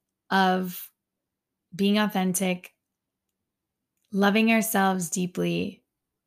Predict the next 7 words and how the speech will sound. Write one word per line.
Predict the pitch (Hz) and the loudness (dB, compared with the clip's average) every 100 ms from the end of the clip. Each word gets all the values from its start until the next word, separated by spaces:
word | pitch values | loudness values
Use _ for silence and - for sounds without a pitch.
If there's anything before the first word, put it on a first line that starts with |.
| - | -8
being | 196 185 | -2 -2
patient, | 185 - 214 196 185 175 - - - - - | -2 0 0 0 -4 -6 -8 -10 -12 -20 -10
compassionate, | 214 190 208 196 - 208 180 175 - - - _ | -6 -4 -2 0 0 -2 -2 -4 -10 -20 -20 _
honest, | 214 208 202 202 202 - - - - - _ _ _ _ - | 0 2 2 -2 -6 -8 -8 -10 -18 -20 _ _ _ _ -4
real | 233 269 247 | 0 2 2
with | 208 | 0
ourselves | 190 170 - - - - - | -2 -4 -6 -8 -10 -12 -12